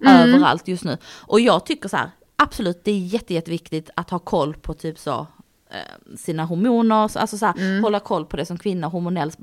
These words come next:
Speaker 2: hormonell balans är skitviktigt,
Speaker 1: Mm.
Speaker 2: eh, för, för liksom ens mående, eh, ens fertilitet. Alltså,
Speaker 1: Mm.
Speaker 2: ah, det, det hänger, det hänger ihop med så mycket.
Speaker 1: Mm.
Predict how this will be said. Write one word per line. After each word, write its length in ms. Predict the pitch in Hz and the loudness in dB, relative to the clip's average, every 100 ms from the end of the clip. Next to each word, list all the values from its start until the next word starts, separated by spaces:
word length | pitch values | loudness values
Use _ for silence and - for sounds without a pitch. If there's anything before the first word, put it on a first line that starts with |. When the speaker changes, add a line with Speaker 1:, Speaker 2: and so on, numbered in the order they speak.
| - | -12
Speaker 2:
hormonell 460 | - 185 180 165 | -6 -4 -2 -2
balans 380 | 165 254 180 175 | 0 2 0 0
är 40 | |
skitviktigt, 880 | 175 - 202 202 131 135 - 151 247 180 | -6 -2 -4 -2 -6 -6 -4 -4 -4 -8
Speaker 1:
Mm. 280 | 190 156 147 - | -8 -8 -8 -2
Speaker 2:
eh, 240 | 175 151 - - | 0 0 -2 -2
för, 300 | 175 151 - _ _ | 0 0 -6 _ _
för 240 | - 180 | -8 -4
liksom 460 | 156 156 156 151 156 - _ - - | -4 -6 -6 -4 -6 -10 _ -20 -4
ens 160 | 226 220 | -4 2
mående, 720 | 233 233 208 190 180 185 196 - _ _ _ _ | 2 4 2 2 4 4 2 -4 _ _ _ _
eh, 120 | - | -4
ens 320 | 190 175 175 - | -2 -2 -2 -2
fertilitet. 920 | 214 220 233 233 185 190 190 - - _ _ | -2 -2 -6 -2 -2 -2 -6 -16 -20 _ _
Alltså, 200 | 208 196 | -2 -2
Speaker 1:
Mm. 120 | - | 0
Speaker 2:
ah, 60 | - 202 | 0 0
det, 60 | 196 | -10
det 160 | 190 233 | -4 -2
hänger, 260 | 226 214 - | 0 -4 -4
det 120 | 202 | -4
hänger 220 | 233 226 | -2 0
ihop 240 | 214 220 190 | 0 0 -2
med 120 | 196 | -4
så 80 | 180 | -2
mycket. 420 | 180 - - 285 | -4 -4 -6 -2
Speaker 1:
Mm. 240 | 220 190 | -2 -2